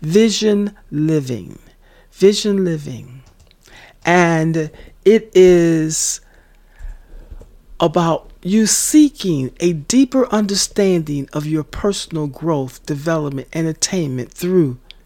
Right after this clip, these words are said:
vision living, through your vision. Vision living is a pathway to profound exploration on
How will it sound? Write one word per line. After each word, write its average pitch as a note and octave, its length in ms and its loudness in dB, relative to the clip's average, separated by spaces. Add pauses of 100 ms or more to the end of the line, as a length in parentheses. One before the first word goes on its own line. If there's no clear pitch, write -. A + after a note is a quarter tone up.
(180)
vision C#3+ 720 2
living, B2 500 -6 (400)
through G3 220 0
your E3 260 4
vision. C#3+ 720 0 (300)
Vision F#3+ 360 2
living F#3+ 300 4
is E3 220 0
a D3+ 160 0 (260)
pathway G#3 640 0
to G3 220 -8
profound G3 800 -4
exploration D#3 960 -6 (840)
on D#3 520 0